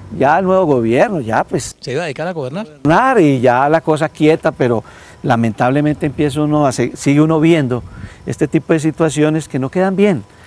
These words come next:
Speaker 1: A una administración no le queda bien este tipo de cosas.
Speaker 2: Cuando veníamos hacia este lugar, eh, tuve la oportunidad de escuchar de dos, tres personas que se acercaron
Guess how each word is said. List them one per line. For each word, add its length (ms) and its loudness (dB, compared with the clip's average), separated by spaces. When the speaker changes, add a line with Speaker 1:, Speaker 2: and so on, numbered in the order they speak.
Speaker 1:
A 60 -10
una 180 2
administración 580 0
no 80 0
le 80 0
queda 240 0
bien 240 2
este 180 -4
tipo 260 -4
de 100 -2
cosas. 440 -10
Speaker 2:
Cuando 640 -8
veníamos 540 -6
hacia 320 -6
este 180 -8
lugar, 460 -8
eh, 200 -6
tuve 200 -6
la 60 -6
oportunidad 480 -8
de 40 -6
escuchar 520 -10
de 440 -8
dos, 220 -8
tres 180 -8
personas 380 -8
que 100 -8
se 60 -8
acercaron 560 -8